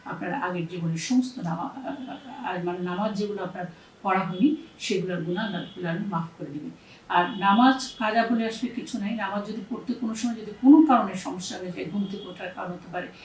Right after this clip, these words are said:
বা এমন জায়গায় গেছেন আপনি ভুলে গেছেন নামাজের ওয়াক্তের সময়, তো এরকম হলে সঙ্গে সঙ্গে যখনই মনে করবেন বা ঘুম থেকে যখনই উঠবেন তখনই আপনি নামাজটা আদায় করে ফেলবেন, তাহলে আপনার নামাজটা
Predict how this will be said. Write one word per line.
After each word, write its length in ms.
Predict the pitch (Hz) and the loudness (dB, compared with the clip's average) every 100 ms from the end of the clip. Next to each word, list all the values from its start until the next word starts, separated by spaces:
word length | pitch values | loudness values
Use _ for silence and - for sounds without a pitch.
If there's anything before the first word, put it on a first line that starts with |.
| - - | -18 -6
বা 80 | - | -2
এমন 220 | 196 208 | 2 2
জায়গায় 300 | 202 196 185 | 2 0 0
গেছেন 260 | 180 175 - | 0 -2 -4
আপনি 180 | 170 180 | -4 -4
ভুলে 280 | 156 202 190 | 0 4 4
গেছেন 380 | 165 - - | 2 -2 -4
নামাজের 340 | 147 175 175 180 | -4 -4 -6 -6
ওয়াক্তের 320 | 165 - 185 | -6 -8 -10
সময়, 220 | - - - - - - | -8 -10 -12 -18 -10 2
তো 60 | |
এরকম 240 | 233 254 254 | 6 10 10
হলে 160 | 277 | 10
সঙ্গে 340 | 269 - 311 - | 8 8 8 10
সঙ্গে 280 | 311 226 185 | 8 6 4
যখনই 280 | 196 247 | 2 4
মনে 220 | 233 214 208 | 4 2 -4
করবেন 320 | 202 190 269 311 - - | -6 -4 -4 -4 -14 -8
বা 100 | - | -4
ঘুম 180 | 165 208 | 2 2
থেকে 260 | - 226 220 | 2 -2 -2
যখনই 320 | 185 214 233 | -2 0 0
উঠবেন 360 | 196 170 302 311 | 0 0 0 0
তখনই 360 | 190 175 202 | -4 -4 -8
আপনি 180 | 180 180 | -6 -4
নামাজটা 480 | 175 165 165 320 330 - - - | -4 -4 -6 -6 -8 -10 -14 -6
আদায় 260 | 170 170 | -2 -2
করে 200 | - 165 - | -4 -10 -12
ফেলবেন, 200 | - - - | -10 -10 -8
তাহলে 320 | 165 196 202 | -6 -6 -8
আপনার 280 | 180 262 170 | -8 -8 -4
নামাজটা 480 | 165 160 165 269 | -4 -6 -6 -8